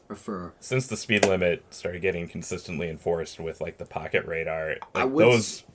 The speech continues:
Speaker 1: s-, yeah.
Speaker 2: long, long games have stopped.
Speaker 1: And I think we might actually, maybe that's why there's been question about, about lowering it or whatever to change the pace of the games or whatever. I don't, I don't even really know about that argument too much, but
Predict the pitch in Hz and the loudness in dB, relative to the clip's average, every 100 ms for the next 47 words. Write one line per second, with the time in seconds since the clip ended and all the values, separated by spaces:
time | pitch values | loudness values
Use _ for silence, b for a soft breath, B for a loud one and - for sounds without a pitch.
0 | - 85 - - - - 113 110 107 104 | -12 -12 -12 -18 -14 -2 6 8 10 10
1 | 98 95 98 92 90 92 85 82 - 85 | 8 4 4 4 4 0 0 -2 -4 -6
2 | - - - - - 92 - - - B | -6 -16 -20 -14 -2 0 0 -6 -20 B
3 | B B 113 123 165 180 190 107 110 117 | B B -4 -4 0 2 4 4 0 -2
4 | 113 110 113 107 95 - _ - 110 139 | -2 -2 -2 -2 -4 -10 _ -6 -2 2
5 | 139 117 117 123 120 117 107 107 95 110 | 2 2 -2 -2 -2 -2 -2 -4 -4 -6
6 | 101 113 104 - 110 101 98 98 - _ | -4 -6 -6 -6 -4 -4 -6 -8 -10 _
7 | _ b b b b b b _ 104 113 | _ b b b b b b _ -4 -2
8 | 95 98 101 101 98 104 98 92 95 101 | -2 -2 -2 -2 -4 -4 -4 -4 -4 -4
9 | 95 92 85 98 95 - 95 87 - - | -6 -6 -6 -8 -8 -8 -10 -10 -12 -8
10 | 104 92 - 98 92 92 - - - _ | -6 -6 -8 -8 -6 -4 -6 -8 -10 _
11 | - 95 92 90 - 95 98 95 95 98 | -14 -12 -10 -10 -8 -4 -4 -4 -4 -6
12 | 95 92 90 107 113 98 85 87 110 131 | -6 -6 -4 -4 -2 -4 -6 -4 -2 0
13 | 120 107 131 123 113 110 107 101 98 104 | 0 0 2 2 2 0 0 0 -2 -4
14 | 107 107 107 107 107 110 104 120 117 - | -4 -4 -2 -2 -2 -4 -4 -6 -6 -6
15 | 98 | -8